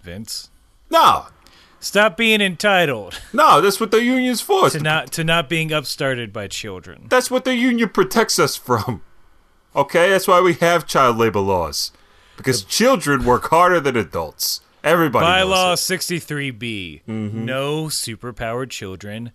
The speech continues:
Speaker 1: of possible alien origin.
Speaker 2: Exactly. He was in direct violation of my civil rights.
Speaker 1: Look, if a few kids with superpowers fall off the back of a truck, you know, who's, who's gonna notice?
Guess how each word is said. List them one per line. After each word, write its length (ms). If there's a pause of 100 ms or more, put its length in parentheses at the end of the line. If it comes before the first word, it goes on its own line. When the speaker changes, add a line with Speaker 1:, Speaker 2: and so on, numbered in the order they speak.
(260)
Speaker 1:
of 200
possible 580
alien 360
origin. 440 (280)
Speaker 2:
Exactly. 720 (460)
He 100
was 140
in 200
direct 440
violation 640
of 100
my 220
civil 360
rights. 460 (920)
Speaker 1:
Look, 300
if 140
a 40
few 380
kids 320
with 100
superpowers 760
fall 160
off 120
the 60
back 240
of 80
a 60
truck, 680 (800)
you 100
know, 260
who's, 480
who's 180
gonna 200
notice? 560